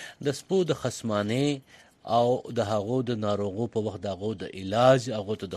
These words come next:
خوراک ورکولو یو کور تیار کړی دی. او دا وایي چې په پېښور کې په لا داسې سپي دي چې هغه په لارو کوڅو کې ګرځي، هغه، آ، خوراک ورته هم نه میلاویږي سم، او کې ناروغۍ هم وي. دا د انسانانو لپاره هم خطر جوړېدی شي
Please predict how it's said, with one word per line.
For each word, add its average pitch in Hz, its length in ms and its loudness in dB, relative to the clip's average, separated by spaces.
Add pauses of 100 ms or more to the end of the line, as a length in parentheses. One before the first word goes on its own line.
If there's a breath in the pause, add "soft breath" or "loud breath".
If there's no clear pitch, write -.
خوراک 107 360 0
ورکولو 120 480 -2 (520 loud breath)
یو 110 80 0 (180)
کور 143 140 8 (100)
تیار 101 240 2
کړی 101 240 -4
دی. 113 140 -4
او 143 160 -4
دا 117 140 2
وایي 113 200 0
چې - 160 -12
په 95 140 -8
پېښور 101 420 -2 (100)
کې 120 140 -2 (380)
په 107 80 -6 (180)
لا 156 100 4 (120)
داسې 117 260 0
سپي - 200 -8
دي 107 140 -8
چې - 60 -10 (100)
هغه 95 200 -10
په 107 100 -4
لارو 95 260 -4
کوڅو 92 280 -10
کې 98 160 -12
ګرځي، 120 400 -2 (560 loud breath)
هغه، 104 220 2 (560)
آ، 104 180 -4 (100)
خوراک 110 360 2
ورته 120 220 -4
هم 123 160 -2
نه 127 40 0
میلاویږي 120 600 -2
سم، 110 140 -2 (200)
او 98 80 -10 (100)
کې 107 60 -8 (100)
ناروغۍ 95 420 -4
هم 123 100 -2 (100)
وي. 123 140 -2 (380 loud breath)
دا 147 120 4
د 160 80 -2 (120)
انسانانو 131 480 4
لپاره 127 260 4
هم 127 160 -2
خطر 131 200 -2
جوړېدی 123 380 -2 (100)
شي 156 120 -4